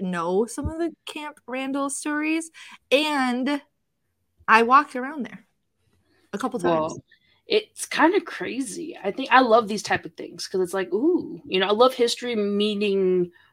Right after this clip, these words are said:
Speaker 2: modern. I just don't care about the things in between known as spirits.
Speaker 1: <laughs> I
Speaker 2: just don't go well with them.
Speaker 1: Yes.
Speaker 2: So the, the hundred and, let's see here. Excuse me. Look, where did I go? Da, da, da, da, da, da. So a hundred forty of them died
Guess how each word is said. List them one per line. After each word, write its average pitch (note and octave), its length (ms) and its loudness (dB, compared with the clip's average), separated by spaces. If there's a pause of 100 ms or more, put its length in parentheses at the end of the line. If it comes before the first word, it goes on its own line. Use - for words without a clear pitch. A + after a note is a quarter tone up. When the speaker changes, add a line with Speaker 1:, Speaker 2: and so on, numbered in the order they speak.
(120)
Speaker 2:
modern. F#3+ 640 4 (280)
I F#3+ 100 2
just G3 160 2
don't G3 100 -4
care F#3 140 -4
about E3 180 -2
the - 80 -20
things E3 240 -6
in D#3+ 60 -4
between D#3+ 340 -6
known D#3 180 -8
as D3 120 -12
spirits. - 540 -18 (160)
Speaker 1:
<laughs> - 200 -10
I B3+ 840 0 (1200)
Speaker 2:
just G3 160 0
don't G3+ 140 4
go F#3 120 6
well D3 180 2
with - 80 -14
them. - 260 -14 (400)
Speaker 1:
Yes. - 500 -2
Speaker 2:
So G3+ 440 2 (1080)
the, A3 200 0
the G#3 240 -6
hundred D4+ 440 4
and, G#3+ 420 -2
let's - 160 -6
see F3+ 80 -6
here. - 180 -12 (140)
Excuse - 320 -10
me. - 60 -20 (100)
Look, E3+ 180 -14
where C3+ 120 -12
did E3 80 -14
I D#3 40 -12
go? B2 120 -14
Da, C#3+ 160 -14
da, - 100 -12
da, - 100 -16
da, - 120 -18
da, - 100 -14
da. - 220 -16 (600)
So A#3 120 2
a - 20 6
hundred D4+ 220 10
forty A#3+ 260 4
of G#3+ 60 4
them G3 80 2
died E3+ 260 0